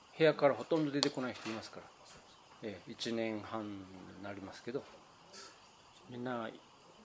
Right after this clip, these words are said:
やっぱり家持ってたでしょ。自分の。あの日まで。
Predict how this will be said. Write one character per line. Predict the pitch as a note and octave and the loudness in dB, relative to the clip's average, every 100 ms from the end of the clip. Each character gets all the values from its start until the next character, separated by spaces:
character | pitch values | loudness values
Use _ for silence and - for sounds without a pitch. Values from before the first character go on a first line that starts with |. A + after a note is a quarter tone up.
| - - - | -20 -20 -14
や | G#2+ | -6
っ | |
ぱ | A#2 | -2
り | A2 | 4
家 | C3 | 6
持 | D3 C#3+ | 8 6
っ | |
て | D3+ | 2
た | B2+ | 0
で | F#2 | 0
し | - | -2
ょ。 | D3+ - - - - - - - - - - - - | -4 -4 -12 -16 -20 -20 -20 -20 -20 -20 -20 -20 -20
自 | - A#2 | -8 -4
分 | G#2 F#2 | -4 -4
の。 | - - - - - - - | -8 -14 -20 -20 -20 -8 4
あ | C#3+ | 6
の | |
日 | C#3 A#2+ | 6 4
ま | |
で。 | G2 | -4